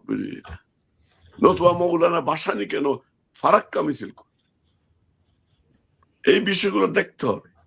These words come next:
যখনই কিছু হবে, এই যে কিছুদিন আগে বা-, বিএনপিকেও দেখেছি আমরা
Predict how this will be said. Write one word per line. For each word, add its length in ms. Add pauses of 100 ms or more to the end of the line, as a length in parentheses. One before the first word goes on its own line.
(560)
যখনই 360
কিছু 260
হবে, 140
এই 80
যে 180
কিছুদিন 380
আগে 180
বা-, 280 (520)
বিএনপিকেও 560
দেখেছি 400
আমরা 280